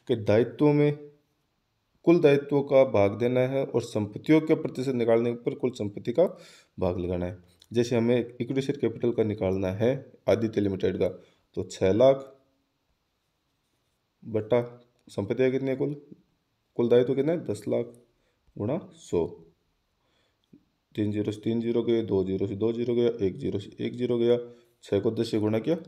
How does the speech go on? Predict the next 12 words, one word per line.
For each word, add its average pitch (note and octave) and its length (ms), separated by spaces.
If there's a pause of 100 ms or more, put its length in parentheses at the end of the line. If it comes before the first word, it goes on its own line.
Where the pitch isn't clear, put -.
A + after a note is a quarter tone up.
(120)
साठ - 320
प्रतिशत। - 440 (1800)
यानी G#2 920 (300)
इसका A2+ 280
मतलब A#2+ 280
क्या B2+ 160
हुआ A2 280 (340)
कि G#2+ 180
आदित्य C3 400
लिमिटेड G2+ 640
के G#2+ 80 (160)
अंतर्गत G#2 520